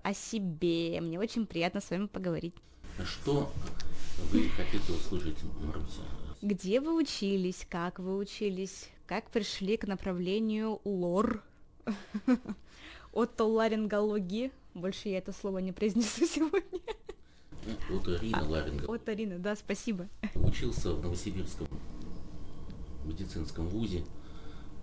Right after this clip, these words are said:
Speaker 2: Почему не назвал сразу название? Потому что в процессе учёбы он менял своё название. Поступал я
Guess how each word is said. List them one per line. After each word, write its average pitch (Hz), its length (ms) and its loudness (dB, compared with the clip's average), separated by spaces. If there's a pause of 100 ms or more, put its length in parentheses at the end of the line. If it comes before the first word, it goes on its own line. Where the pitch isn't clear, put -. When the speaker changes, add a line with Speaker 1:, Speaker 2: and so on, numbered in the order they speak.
(420)
Speaker 2:
Почему 98 320 -2
не 92 60 2
назвал 90 360 0
сразу 98 360 -2
название? 71 480 -4
Потому 78 320 -6
что 69 300 -6 (420)
в - 40 -10
процессе - 400 -4
учёбы 80 440 -2
он 76 120 -4 (880)
менял 80 400 -4 (560)
своё 71 140 -6
название. 71 500 -6 (340)
Поступал - 500 -4
я 73 160 -4